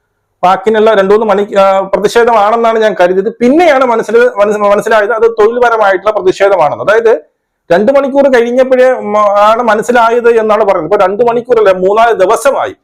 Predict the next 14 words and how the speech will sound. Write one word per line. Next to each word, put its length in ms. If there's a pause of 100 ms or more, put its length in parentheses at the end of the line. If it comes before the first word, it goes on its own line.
(280)
താങ്കൾക്ക് 320
മനസ്സിലായത് 460
ഇപ്പോഴാണ് 600
എന്നാണ് 300
എനിക്ക് 160
തോന്നുന്നത്. 260
കാരണം 140
ഇന്നലെ 380
വരെ 200
താങ്കൾ 340
ഇതിനെ 200
ന്യായീകരിച്ചുകൊണ്ട് 920
വീഡിയോ 380
ഇടുകയും 380